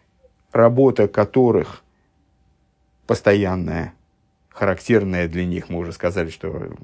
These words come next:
они также должны время от времени заниматься Торой, образом сидящих в шатрах, но основная их работа, постоянная их работа — это, э, распространять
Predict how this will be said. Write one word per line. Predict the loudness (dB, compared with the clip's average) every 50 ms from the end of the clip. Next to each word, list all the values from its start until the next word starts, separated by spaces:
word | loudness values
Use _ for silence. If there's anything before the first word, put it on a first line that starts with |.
| -10
они | -8 -8 -6 -6 -8 -4
также | -2 -2 -2 -2 -4 -6 -6
должны | -4 -4 -4 -4 -4 -6 -6 -4
время | -4 -6 -6 -6 -8 -12
от | -10 -6
времени | -6 -4 -4 -6 -8 -10 -10
заниматься | -10 -10 -8 -8 -6 -6 -8 -8 -10 -12
Торой, | -8 -4 -2 -2 -2 -2 -4 -6 -10 -16 _ _
образом | -2 -2 0 0 -2 -4 -6 -6 -8
сидящих | -10 -10 -10 -8 -8 -8 -8 -12 -16
в | -12
шатрах, | -10 -10 -6 -2 0 0 0 0 -4 _ -20 -20 -20 _ _ -6
но | -2 0 2 2 2 0 -4 -8 _ _ _ _ _ -14
основная | -12 -10 -10 -6 -4 -4 -2 -2 -2 -2 -2 -2
их | -4 -6 -6 -4
работа, | -4 -2 0 2 2 2 0 -2
постоянная | -4 -4 -4 0 0 2 2 0 0 -2 -4 -4 -6
их | -6 -4
работа — | -4 -4 -2 0 0 0 2 2
это, | 2 0 0 0 0 0 0 0 -2 -6 -14 -20 -20 -20 _ _ _ -10
э, | -6 -4 -2 -2 0 0 0 0 -2 -4 -6 -8 -10 _ _
распространять | -4 -4 -4 -4 -6 -6 -2 0 0 0 0 0 0 -2 -2 -6 -10